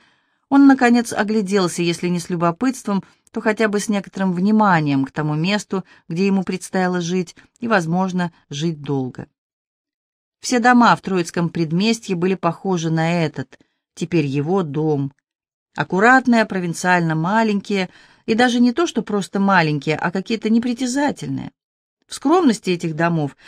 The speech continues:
в уюте спускающихся к реке улиц, совсем не было того лихого размаха, который сразу чувствовался в Москве, притом чувствовался совершенно неведомым образом. Ведь и в Москве хватало тихих переулков и маленьких домов.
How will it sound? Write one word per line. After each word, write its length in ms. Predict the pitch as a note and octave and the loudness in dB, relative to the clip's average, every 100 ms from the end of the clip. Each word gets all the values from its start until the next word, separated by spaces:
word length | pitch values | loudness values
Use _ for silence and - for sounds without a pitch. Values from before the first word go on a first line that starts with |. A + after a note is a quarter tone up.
| - - | -18 -4
в 120 | G#3+ | 4
уюте 360 | C4 D#4 D#4 | 6 6 4
спускающихся 840 | A3 - G3+ - B3 B3 A3+ F#3 F#3+ | 0 -4 -8 -2 0 0 -2 -6 -6
к 60 | F3+ | -4
реке 280 | F3 F#3 | -2 -2
улиц, 540 | E3 A3 B3 B3 A3+ - - - | -2 0 2 2 0 -6 -20 -12
совсем 400 | - A3+ - E4 | -2 -2 0 4
не 140 | A3+ | 4
было 280 | F#3 F3+ F3 - _ | 2 2 0 -2 _
того 200 | - G3+ | 0 2
лихого 400 | G3+ G3 G#3+ F#3+ | 2 2 0 2
размаха, 560 | F#3 F3+ F3+ G#3+ A3 F#3+ | 2 2 2 2 2 -2
который 320 | E3+ E3+ F3+ | -4 -2 -2
сразу 400 | E3+ F#3+ G#3+ F#3+ | -2 0 2 0
чувствовался 680 | F3 G#3 - F#3+ F#3 F3 F3+ | -4 -6 -4 -4 -4 -2 -2
в 20 | |
Москве, 680 | E3 D#3 - D3 E3 E3+ - _ _ _ | -2 -2 -4 -6 -2 -2 -4 _ _ _
притом 320 | - C#3+ F3 E3 | -8 -2 0 0
чувствовался 840 | - B3 - A3+ G3 F#3 F3 E3 - - | -2 -2 0 0 0 0 -2 -2 -6 -12
совершенно 540 | - F3+ E3+ A3+ G#3+ | -6 -4 -2 0 2
неведомым 640 | G3+ G3 F3+ G3 F#3 F#3+ E3+ | 2 0 0 -2 -2 -2 -2
образом. 600 | D3+ E3+ D3+ C#3 A#2+ A#2+ _ _ _ - | -2 -2 -2 -6 -8 -10 _ _ _ -4
Ведь 260 | G3 A3 | 0 2
и 40 | G#3+ | 2
в 40 | |
Москве 480 | G#3 G3 - A#3 D4+ | 4 2 0 -4 -4
хватало 480 | - E3+ E3+ D#3 D3 | -4 -4 0 -2 -2
тихих 360 | E3+ D#3+ D3 | -4 -6 -8
переулков 640 | - C#3+ D3+ G3 F#3+ F3+ D3 | -8 -4 -4 -4 -6 -8 -4
и 20 | |
маленьких 520 | D3 C#3 C#3+ C3 C#3+ | -2 0 -2 -2 -4
домов. 420 | C#3 C#3 C3+ B2+ | -2 -2 -2 -6